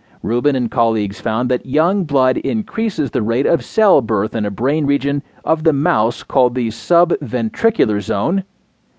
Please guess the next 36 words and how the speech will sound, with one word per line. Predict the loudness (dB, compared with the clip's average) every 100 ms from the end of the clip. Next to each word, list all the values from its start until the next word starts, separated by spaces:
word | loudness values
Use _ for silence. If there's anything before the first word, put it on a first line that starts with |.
| _ -20 -20 -20 -8
This | -2 -2 -2
region | -2 -2 0 -2
gives | 0 -2 -2
birth | -2 2 2 2
to | -2
cells | 0 0 0 0 0
that | -2
help | 0 0 2
a | 0
mouse | 0 0 -2
smell. | -6 -2 0 0 -2 -10 _ _ _ _ _ _ _ -20 -4
Old | 2 4 4 2
mice | -2 0 -2 -6 -20 _
surgically | -4 4 4 4 0 2
linked | 2 0 -2
to | -2 0
a |
young | 2 2 2 2
mouse | 0 -2 0
were | 0 -2
better | 0 4 4
able | 4 2
to | 2
discriminate | 0 -2 -2 0 2 2
odors, | 4 4 4 -6
the | -8
team | -6 -2 -2
found. | -2 -2 -4 -6 _ _ _ _ _ _ _ _ _ _ _ -10
The | -6
benefits | -2 0 0 4 4 4
weren't | 0 2
restricted | -2 2 0 2 -4
to | -4
the | -4
smell | 0 2 2
system. | 0 -2 0 -2 -2